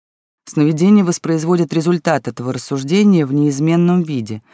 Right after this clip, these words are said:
но изображает его в ситуации, которую следует воспринимать в настоящем времени с помощью органов чувств, как переживание в бодрствовании. Но это является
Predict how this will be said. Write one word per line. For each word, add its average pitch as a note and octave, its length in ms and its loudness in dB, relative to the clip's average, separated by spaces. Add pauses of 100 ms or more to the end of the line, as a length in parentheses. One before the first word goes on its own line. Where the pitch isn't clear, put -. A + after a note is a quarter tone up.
(200)
но C#3 200 2
изображает D3 720 0
его C#3 200 -2
в - 60 -14
ситуации, C#3 760 -4
которую E3+ 500 -2
следует D#3 520 -4
воспринимать C#3+ 640 -2
в - 80 -6
настоящем C#3+ 800 -2
времени D#3 460 0
с - 100 -14
помощью D#3+ 580 -2
органов C#3+ 520 -4
чувств, - 480 -8 (380)
как C#3+ 220 -4
переживание D3 760 0
в C#3+ 80 -12
бодрствовании. A2+ 960 -8 (1160)
Но C#3 220 0
это F3 240 0
является D#3 760 -2